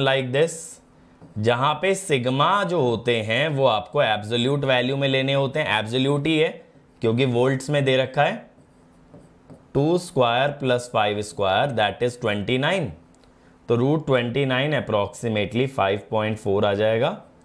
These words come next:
तो वोल्टेज जो है दोनों का सम थ्री हंड्रेड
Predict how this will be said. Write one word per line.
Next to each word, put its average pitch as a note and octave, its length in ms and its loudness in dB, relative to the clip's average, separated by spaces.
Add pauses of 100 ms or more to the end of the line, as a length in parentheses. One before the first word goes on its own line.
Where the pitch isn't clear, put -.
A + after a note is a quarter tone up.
(800)
तो A2 60 -2
वोल्टेज B2+ 600 2
जो A#2+ 160 2
है G2 100 2
दोनों A#2 400 0
का C#3 160 2
सम A#2+ 460 -4
थ्री A2+ 220 0
हंड्रेड G2 580 0